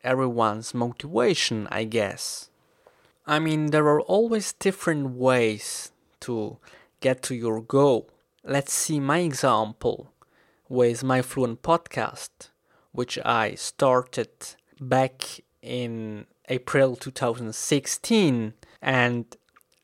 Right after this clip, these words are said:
I can remember that on my very first episodes, let's say the first ten episodes, I couldn't record without reading the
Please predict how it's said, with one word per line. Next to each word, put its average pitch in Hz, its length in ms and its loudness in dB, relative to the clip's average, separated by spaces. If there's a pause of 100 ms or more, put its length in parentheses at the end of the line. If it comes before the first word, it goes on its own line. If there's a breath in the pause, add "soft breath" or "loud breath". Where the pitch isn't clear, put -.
(100)
I 147 120 0
can 208 200 -2
remember 123 640 4
that 113 480 2 (580 soft breath)
on 135 220 0
my 127 240 4
very 151 280 2
first - 720 0
episodes, 165 1000 2
let's 123 320 0
say 139 380 4
the 117 500 0
first - 540 0
ten 139 200 0
episodes, 143 1000 0 (480 soft breath)
I 165 180 4
couldn't 165 960 0 (420)
record 147 1040 4 (120)
without 135 840 2 (260)
reading 147 880 2 (300)
the 127 760 2